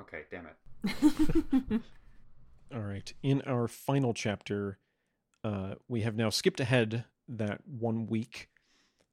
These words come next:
Speaker 3: and it is time for Elend to meet with Set. Uh, and so Vin is now, uh,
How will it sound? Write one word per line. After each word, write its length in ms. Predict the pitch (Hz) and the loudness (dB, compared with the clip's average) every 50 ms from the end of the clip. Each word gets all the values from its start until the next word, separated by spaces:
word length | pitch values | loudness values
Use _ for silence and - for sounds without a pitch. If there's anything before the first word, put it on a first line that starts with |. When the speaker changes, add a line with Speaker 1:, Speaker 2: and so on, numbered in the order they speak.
| _ _ _ _ _ _ _ _ - | _ _ _ _ _ _ _ _ -4
Speaker 3:
and 520 | 123 110 107 110 107 107 107 107 104 101 - - _ - | -2 0 0 2 0 0 0 -2 -2 -4 -6 -10 _ -6
it 140 | 113 110 - - | -6 -6 -4 -4
is 200 | 120 107 101 - | -4 -4 -4 -6
time 540 | - - - 123 117 117 117 113 113 117 - _ | -8 -8 -4 -2 0 2 2 0 0 -2 -4 _
for 760 | - - - - - 123 117 110 110 110 110 107 107 107 107 - - _ - - | -14 -14 -14 -6 -2 -2 0 0 0 0 0 0 -2 -4 -6 -10 -14 _ -4 -2
Elend 340 | 117 117 117 117 107 - - | 0 2 0 0 -2 -4 -6
to 140 | - - 117 | -6 -2 0
meet 220 | 120 147 156 - | 0 0 0 -2
with 100 | 131 117 | -4 -4
Set. 400 | - - - 101 120 - - - - _ _ _ _ _ _ _ _ _ _ _ _ _ _ _ _ - - | -2 0 0 0 0 -2 -6 -10 -14 _ _ _ _ _ _ _ _ _ _ _ _ _ _ _ _ -18 -14
Uh, 100 | - - - | -12 -10 -8
and 240 | - 117 107 107 107 | -6 -4 -4 -4 -4
so 320 | - - 110 104 104 - - | -2 -2 -2 -2 -2 -4 -6
Vin 480 | 120 107 104 98 117 120 127 123 120 120 | -8 -8 -2 2 4 4 4 4 2 0
is 320 | - - 117 107 98 98 | 0 -2 -4 -4 -4 -4
now, 680 | 107 107 107 107 104 101 101 101 101 101 98 98 98 - _ _ _ _ _ _ _ _ _ _ _ _ | -4 -2 -2 -2 -2 -2 -2 -2 -2 -4 -4 -6 -8 -10 _ _ _ _ _ _ _ _ _ _ _ _
uh, 200 | - 101 98 95 | -8 -6 -6 -8